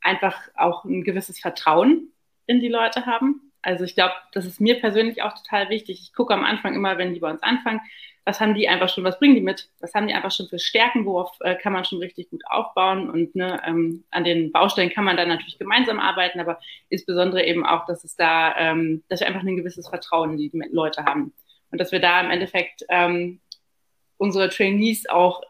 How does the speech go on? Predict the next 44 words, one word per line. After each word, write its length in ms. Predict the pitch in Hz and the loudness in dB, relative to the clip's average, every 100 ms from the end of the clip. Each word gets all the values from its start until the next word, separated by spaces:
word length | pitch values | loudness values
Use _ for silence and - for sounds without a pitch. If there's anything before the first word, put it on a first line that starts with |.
| - | -10
relativ, 840 | 180 202 240 240 - 208 202 - - | 0 4 4 4 0 -4 -4 -10 -2
äh, 340 | 185 175 175 | 0 2 0
schnell 800 | - - 190 190 185 180 180 - _ | -2 0 4 4 4 0 -4 -8 _
mit 500 | - 185 - - - _ _ _ _ _ _ | -6 -4 -4 -12 -16 _ _ _ _ _ _
komplett 400 | - 185 190 180 | -8 -2 0 0
einbinden. 640 | 151 175 208 240 269 294 294 | 2 2 2 0 2 2 2
Also, 160 | 190 180 | -2 -2
ne, 200 | 175 196 | -2 -2
die 120 | 185 | -2
haben 160 | 180 185 | -2 0
eigentlich 280 | 175 180 - | -2 -4 -6
von 120 | - | -6
Anfang 340 | 175 - 190 | -6 -4 -2
an, 380 | - 175 180 170 | 0 2 0 -2
ähm, 460 | - 170 170 170 - - | 0 0 0 -2 -4 -6
mit 260 | 180 - | -8 0
den 160 | 254 254 | 2 2
Kunden 220 | 190 196 180 | 0 -2 -4
zu 120 | 185 | -8
tun, 480 | - 180 180 185 175 | -6 -2 -2 -2 -4
die 100 | 180 | -4
haben 200 | 185 - - - _ | -6 -8 -18 -20 _
eben 180 | 208 208 | 4 4
halt 120 | 196 | 2
wirklich 220 | 214 226 226 | 0 -2 0
mit 180 | 214 | 2
den, 340 | 196 196 196 - | 4 4 0 -6
mit 100 | 196 | -2
dem 140 | 208 190 | -2 0
wirklichen 360 | 214 208 190 | -2 -2 -2
Job 260 | 160 190 - - | 0 -2 0 -4
halt 180 | 160 | -4
zu 80 | - | -6
tun, 220 | 185 165 | -6 -4
ne? 120 | 165 190 | -4 -4
Das 140 | 202 | -8
ist 100 | 190 | 0
halt 180 | 196 196 | 0 2
quasi 260 | 185 185 | 2 0
kein, 400 | 185 185 185 185 | 0 0 0 -2
kein 300 | - 175 175 | -2 -2 -2
Planspiel, 680 | - 160 202 - - 170 185 | -2 0 2 0 0 0 0
was 200 | 180 175 | -2 -6
wir 260 | 185 180 | -2 -2